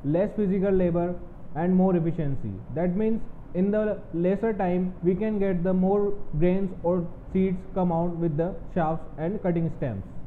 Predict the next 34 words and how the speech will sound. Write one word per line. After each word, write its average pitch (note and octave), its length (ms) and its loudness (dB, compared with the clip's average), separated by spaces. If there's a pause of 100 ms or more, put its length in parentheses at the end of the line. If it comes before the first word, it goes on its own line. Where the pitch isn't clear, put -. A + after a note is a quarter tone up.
(320)
And D3+ 200 -2
less G3 280 2
seed A3 200 2
breakage F#3+ 420 0 (280)
is F3 140 2
also F#3+ 380 2
a G3 180 0
major F3+ 280 2
advantage F3 520 0
of E3+ 180 -2
using E3 400 0 (140)
thresher E3 280 0
machine. B2+ 380 -4 (540)
Also, G#3+ 440 2 (600)
there F#3 160 2
is G3+ 120 2 (960)
one F#3+ 180 2
disadvantage F#3+ 680 2 (320)
also, F3+ 460 0 (220)
that E3 300 0 (460)
if F3 180 2
the G3+ 120 2
thresher F#3+ 280 0
machine G#3+ 300 -2
is G3 100 0
not G3+ 280 0
used G3 260 0
properly, F3+ 540 0 (380)
the E3+ 340 2 (240)
seed G3+ 180 0
breakage G3 400 0
could F3+ 180 2
be F#3 100 4
occurs F3 280 0